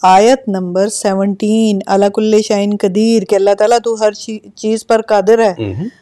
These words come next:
Speaker 1: उसके
Speaker 2: बेशक।
Speaker 1: कु-, अ, कुदरत में सब कुछ है, आपको दे सकता है, तो आप ज़रूर मांगा करें।" सूरह माइदा का वजीफ़ा बताया हुआ है, सूरह
Speaker 2: हम्म।
Speaker 1: माइदा आयत नंबर सेवनटीन, अव्वल आखिर दुरूद पाक पढ़ें
Speaker 2: जी।
Speaker 1: पाँच बार या सात बार,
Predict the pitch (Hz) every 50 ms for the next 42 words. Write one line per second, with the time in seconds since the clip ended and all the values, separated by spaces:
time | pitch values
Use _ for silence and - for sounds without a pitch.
0 | _ _ - 208 185 - - - 233 247 262 277 262 - - - _ _ - -
1 | 202 - - 220 - 202 214 214 208 208 208 202 196 - - 214 196 214 226 226
2 | 240 247 254 254 - 240 226 226 - 262 269 254 - - 226 202 196 185 - 185
3 | 196 196 - - 226 202 190 202 214 220 - 220 202 _ - 196 185 185 190 185
4 | 175 _ _ _ _ _ _ _ _ _ _ _ _ _ _ _ _ _ - -
5 | 233 214 185 220 220 220 214 208 214 208 226 233 247 262 277 262 247 233 208 196
6 | 196 196 196 180 175 190 175 175 165 165 - - _ _ _ _ _ _ _ -
7 | - 220 220 220 214 214 202 208 196 196 226 226 220 - 226 220 220 208 196 208
8 | 208 - 208 190 185 185 - 190 185 190 202 208 226 220 208 208 208 214 214 -
9 | - 202 196 196 196 - 185 185 185 185 110 160 196 202 214 - - 190 202 220
10 | 247 262 - 226 196 196 196 196 196 - 202 185 185 185 185 180 - 196 196 208
11 | 220 220 226 208 190 196 196 196 190 185 185 - 202 196 180 180 190 185 185 190
12 | - 185 175 - 175 175 170 - - 180 180 208 233 247 254 _ - _ - -
13 | - 107 92 - _ - - 208 214 214 240 - 220 214 208 202 196 196 190 190
14 | 185 - 196 180 180 185 185 - - 202 190 196 208 208